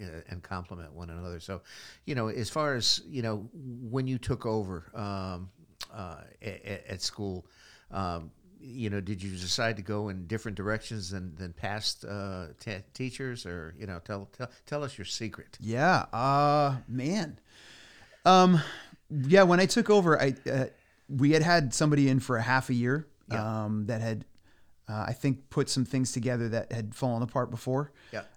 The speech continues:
Speaker 2: Um, and really been pretty tough on the kids and working 'em hard and
Speaker 1: Yeah.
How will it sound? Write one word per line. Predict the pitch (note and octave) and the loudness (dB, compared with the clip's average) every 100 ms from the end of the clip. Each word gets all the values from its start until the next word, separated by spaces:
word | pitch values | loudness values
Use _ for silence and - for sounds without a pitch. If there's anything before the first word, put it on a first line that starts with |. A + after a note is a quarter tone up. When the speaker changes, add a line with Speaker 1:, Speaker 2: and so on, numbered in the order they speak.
| _ A#2 | _ -2
Speaker 2:
Um, | A2+ A2+ A#2 | 0 2 4
and | C3 B2+ | 4 4
really | C3+ C3+ C3 B2+ | 6 8 8 6
been | A#2 C3+ B2+ B2 - - _ | 4 2 2 0 -4 -18 _
pretty | - D3 C3+ | 0 2 2
tough | - C#3 C3 | 2 2 2
on | C3 | 0
the | B2 | 0
kids | - C3 B2 B2+ | 0 0 0 2
and | B2 A#2+ | 2 2
working | C3 C3 | 0 2
'em | B2+ | 2
hard | B2 C3 C3+ C#3 | 4 4 4 4
and | B2+ A2+ G#2+ | 4 2 0
Speaker 1:
Yeah. | G#2+ | -2